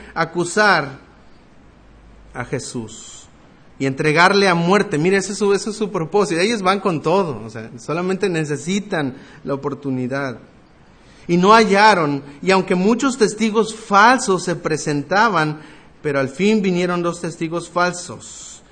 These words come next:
que dieron, bueno, hablaron acerca de las palabras de Jesús sobre la destrucción de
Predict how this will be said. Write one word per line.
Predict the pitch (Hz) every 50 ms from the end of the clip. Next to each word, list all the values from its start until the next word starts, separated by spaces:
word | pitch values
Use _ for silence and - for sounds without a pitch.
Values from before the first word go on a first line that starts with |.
| - - _ _ _ _
que | 123 113
dieron, | 120 139 151 151 151 151 151 143 139 - - - - - _ _ - - - - - - _ -
bueno, | 123 120 117
hablaron | 123 139 147 156 156 156 151
acerca | 143 - 147 - - 147
de | 143
las | 139 135 131 -
palabras | - 131 131 131 139 151 151 147
de | 147
Jesús | 131 139 139 - 131 123 120
sobre | - - 127 120 123 123
la | 123 123
destrucción | 123 123 123 - 127 123 - - - 139 135 139 139 131 139 - - - - - - - - -
de | 120 123 127 127 127 123 127 123 127